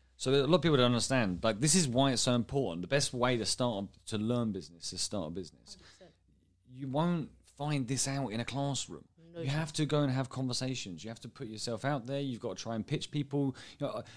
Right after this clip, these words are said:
Speaker 1: I, I remember when you, when we were having conversations, <laughs> we had no idea what was going on.
Speaker 2: <laughs>
Speaker 1: We had a couple of chats. It was like, right, well,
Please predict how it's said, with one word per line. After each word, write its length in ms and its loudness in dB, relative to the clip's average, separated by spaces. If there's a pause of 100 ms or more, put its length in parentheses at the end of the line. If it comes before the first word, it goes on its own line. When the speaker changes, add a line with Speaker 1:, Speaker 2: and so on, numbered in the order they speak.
(120)
Speaker 1:
I, 40 2
I 20 4
remember 260 6
when 160 6
you, 200 2
when 160 4
we 140 6
were 100 2
having 240 2
conversations, 640 2
<laughs> 40 -6
we 80 2
had 120 2
no 200 8
idea 220 10
what 60 10
was 120 4
going 140 6
on. 260 0 (120)
Speaker 2:
<laughs> 140 -16
Speaker 1:
We 100 8
had 80 8
a 40 0
couple 220 4
of 80 2
chats. 380 4
It 60 0
was 120 0
like, 220 2
right, 280 -2
well, 360 -2